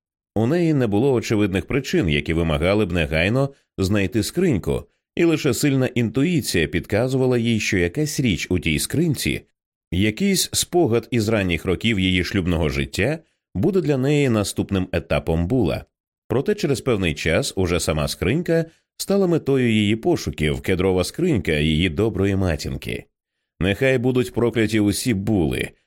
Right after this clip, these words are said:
але якщо їй не вдасться одержати у своє розпорядження ту кедрову скриньку, завдовжки один фут, десь приблизно дев'ять дюймів завширшки і шість дюймів завглибшки, то вона ніколи не зможе заснути.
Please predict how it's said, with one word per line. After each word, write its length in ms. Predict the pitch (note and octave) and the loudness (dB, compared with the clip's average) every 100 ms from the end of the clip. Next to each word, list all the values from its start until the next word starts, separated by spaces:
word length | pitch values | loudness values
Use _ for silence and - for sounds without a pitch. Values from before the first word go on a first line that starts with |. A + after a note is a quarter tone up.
| _ | _
але 220 | C#2+ F#2 | -2 2
якщо 260 | A#2+ - E3 | 0 0 0
їй 240 | D3+ A2+ | 2 2
не 100 | F2+ | 2
вдасться 460 | A2 F2 E2 - F2+ | 0 0 0 0 0
одержати 480 | D#2 F#2 F2 F2 F2+ | 0 0 0 0 0
у 80 | E2+ | 0
своє 280 | F2+ E2+ | 2 2
розпорядження 720 | F2+ F2+ F2+ E2 F#2 D#2+ E2+ D2+ | 2 0 -2 0 0 0 0 -2
ту 180 | G2+ | -2
кедрову 420 | D#2+ F2 D2+ D2 C#2+ | -2 0 0 0 -2
скриньку, 600 | - D3+ D#3 - B1 - _ _ _ | 0 0 0 -2 -4 -4 _ _ _
завдовжки 600 | - F3 C#3 C#3+ G#2+ C3 | 0 0 2 0 0 0
один 300 | A#2 G#2+ A2 | 2 2 0
фут, 360 | G#2+ D3 E2 - | 0 0 0 -2
десь 300 | F2 G2 E2+ | -2 0 0
приблизно 520 | G#2 F2 G2+ G2 G2 | 0 0 2 2 0
дев'ять 380 | F2+ F#2 G2+ C3 | 2 2 2 0
дюймів 380 | D#3 C3 F2 D#2+ | 0 2 2 0
завширшки 800 | E2+ D2+ - D#2 D2 - D3 E3+ - _ | 0 -2 -2 -2 -2 -2 -2 -2 -8 _
і 160 | - A#2+ | -2 0
шість 440 | - F#3 - - | 2 0 0 -2
дюймів 380 | G#2+ C3 B2+ B2+ | 0 2 2 2
завглибшки, 760 | G2+ C3 A#2 G#3+ - - C2 - - _ _ _ | 2 0 2 0 -2 -4 -6 -6 -12 _ _ _
то 120 | G2+ | 0
вона 300 | G2 F#2+ G#2 | 2 2 2
ніколи 520 | G#2+ G2+ - G2 B2+ C#3+ | 2 0 0 0 2 2
не 120 | C3+ | 0
зможе 340 | G2+ A2 F2+ | 2 0 2
заснути. 640 | D#2 D2+ - B1+ - - | 0 -2 -2 -4 -6 -10